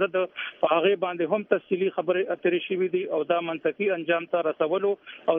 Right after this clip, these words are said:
د دې ترڅنګ چې دغلته نه کوم، آه، خلک بې درکه شوي دي،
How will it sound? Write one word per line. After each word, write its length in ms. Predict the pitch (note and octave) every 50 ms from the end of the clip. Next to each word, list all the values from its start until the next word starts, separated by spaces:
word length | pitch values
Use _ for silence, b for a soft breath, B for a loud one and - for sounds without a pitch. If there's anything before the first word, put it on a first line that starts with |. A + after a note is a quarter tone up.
| D#3+
د 20 | E3+ D#3
دې 100 | G3 G#3 G#3 - G3
ترڅنګ 300 | F3+ D3 _ G#3 G3+ G#3 F#3+ -
چې 60 | F3+ D#3+ C#3+
دغلته 380 | F3+ F#3+ F#3+ F#3+ F3+ - F#3+ F3+
نه 80 | F#3 F3+ F3 - -
کوم، 160 | F#3+ F#3+ G3 G3 F3+ - B B B B - - F3
آه، 320 | E3+ E3 E3 D#3+ D#3+ D#3+ E3 - - - - - - -
خلک 260 | G#3+ A#3 A3+ G#3+ F3 D#3
بې 80 | F3+ F3+ D#3+ F3
درکه 280 | E3 E3+ - - D3+ -
شوي 240 | - F#3 F3+ F#3 F3+
دي، 80 | F3+